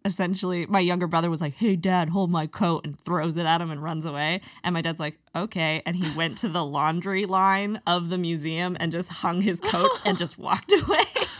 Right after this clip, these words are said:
Speaker 1: And I was like, "Yes, we're fulfilling my laundry dreams for a,
Speaker 2: <laughs>
Speaker 1: for a Newfoundland vacation." <laughs>
Speaker 2: I love that.
Speaker 1: There's a
Speaker 2: Uh,
Speaker 1: really good twenty-two minute segment that's just like, "Newfoundland,
Speaker 2: <laughs>
Speaker 1: cliffs,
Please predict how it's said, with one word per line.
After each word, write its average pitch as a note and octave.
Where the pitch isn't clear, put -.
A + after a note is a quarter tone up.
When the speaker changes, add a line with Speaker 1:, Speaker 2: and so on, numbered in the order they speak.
Speaker 1:
And E3+
I F3
was F3
like, E3+
"Yes, C#4
we're B3+
fulfilling C4
my B3+
laundry A#3+
dreams A3
for C4+
a, -
Speaker 2:
<laughs> -
Speaker 1:
for A3+
a A#3
Newfoundland A3+
vacation." A3
<laughs> C4
Speaker 2:
I A3
love F#3+
that. G3+
Speaker 1:
There's A3+
a A#3
Speaker 2:
Uh, A3
Speaker 1:
really G#3
good G3
twenty-two E3+
minute D3+
segment C3+
that's D3+
just -
like, C#3+
"Newfoundland, D#3
Speaker 2:
<laughs> -
Speaker 1:
cliffs, F#3+